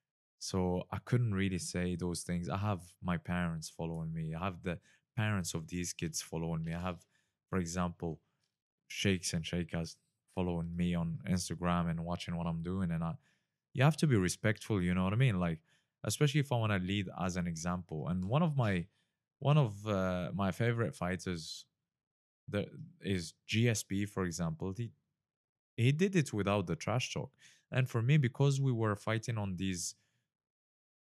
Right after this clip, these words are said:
how can I say, small organizations, <coughs> excuse me, like these small promotions, you don't need to sell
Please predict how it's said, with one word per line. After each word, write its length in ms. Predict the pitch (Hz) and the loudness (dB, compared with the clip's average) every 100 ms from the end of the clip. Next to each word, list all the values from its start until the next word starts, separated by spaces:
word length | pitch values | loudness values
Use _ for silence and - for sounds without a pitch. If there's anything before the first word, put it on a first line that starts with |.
| _ _ _ _ _ _ - | _ _ _ _ _ _ -4
how 100 | 107 | -2
can 140 | 113 | 0
I 100 | 110 | -2
say, 260 | 98 104 104 | -2 0 0
small 500 | - 107 113 117 - _ - _ 104 | 0 0 2 0 -4 _ -20 _ -2
organizations, 880 | 101 95 90 92 98 - 85 - - _ _ _ _ | 0 0 0 2 0 0 -6 -10 -16 _ _ _ _
<coughs> 380 | _ _ _ - | _ _ _ -2
excuse 800 | - - - 156 - - 107 98 | -2 0 -6 -10 -12 -18 -16 -12
me, 120 | 87 - _ _ _ _ _ _ - | -12 -14 _ _ _ _ _ _ -2
like 200 | 104 95 | 0 2
these 200 | 101 92 | 2 0
small 300 | - 107 110 | 2 4 4
promotions, 720 | 104 92 92 107 - 92 - _ _ _ _ - | 4 2 4 4 2 -2 -4 _ _ _ _ -4
you 120 | 98 | 0
don't 360 | 104 117 - 98 | 2 2 0 0
need 280 | 104 113 - | 2 0 0
to 80 | 98 | -2
sell 480 | - 98 95 87 | 0 2 4 2